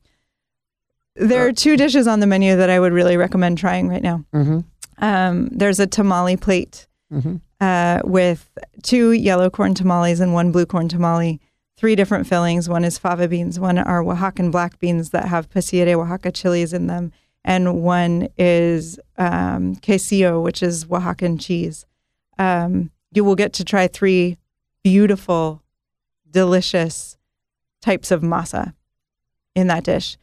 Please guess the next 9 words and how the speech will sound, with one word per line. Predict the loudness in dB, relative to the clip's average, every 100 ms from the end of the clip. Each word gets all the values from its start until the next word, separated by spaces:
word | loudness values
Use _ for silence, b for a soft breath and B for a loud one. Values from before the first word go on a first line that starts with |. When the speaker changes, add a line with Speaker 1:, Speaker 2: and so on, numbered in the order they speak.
| _ _ _ _
Speaker 1:
And | 0 0 2 2
there | 2 2 0 2 2 0 -4
are | -2 -2
blue | 0 0 0
corn | 0 0
tostadas | 2 0 0 -2 2 2 0
with | -2 -2 -2 -6 _
squid | -14 -12 0 2 2 0
aguachile | -4 -2 -2 -2 -4 -2 0 -2